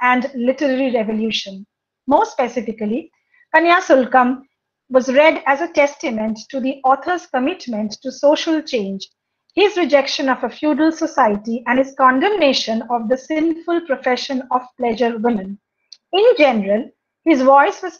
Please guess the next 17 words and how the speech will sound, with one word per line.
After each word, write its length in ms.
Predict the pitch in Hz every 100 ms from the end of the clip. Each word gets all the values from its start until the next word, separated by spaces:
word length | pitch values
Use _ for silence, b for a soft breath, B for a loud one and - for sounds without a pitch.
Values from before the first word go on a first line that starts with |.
| 262
perceived 420 | 262 277 269 254 254
as 120 | 247
a 120 | 269 -
clarion 500 | 262 302 339 349 339
call 340 | 254 226 226 226
to 140 | 220
build 180 | 262 294 320
a 60 | 285
new 220 | 311 339
society 720 | 311 - 233 214 208 220 220 220 b b - 262
on 100 | 269 277
a 60 | 294
new 260 | 254 247 254 -
moral 380 | 226 226 214 233 - 220
order. 280 | 196 180 208 _ _ _ _ _ _ _ _ _ _ 208 262
The 220 | 262 269 - 233
Girisam 500 | 302 339 381 - 415